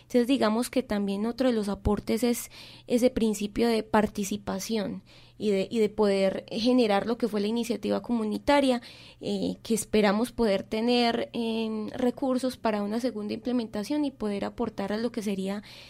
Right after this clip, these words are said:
eh, el Festival Itinerante de Artes para la Paz.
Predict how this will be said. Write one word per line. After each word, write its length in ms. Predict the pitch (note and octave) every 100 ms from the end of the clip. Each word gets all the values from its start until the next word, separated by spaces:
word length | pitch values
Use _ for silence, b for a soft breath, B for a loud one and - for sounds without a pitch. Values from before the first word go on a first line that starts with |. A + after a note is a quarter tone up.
| B B -
eh, 440 | G#3+ G3+ G3 F#3+
el 120 | - G#3
Festival 500 | A3 - A3 G3 G#3
Itinerante 600 | A3+ A#3 G3+ F#3 F#3 G#3
de 80 | G#3+
Artes 280 | G3 - -
para 220 | A3 G#3+
la 160 | G#3+
Paz. 240 | D4+ D4+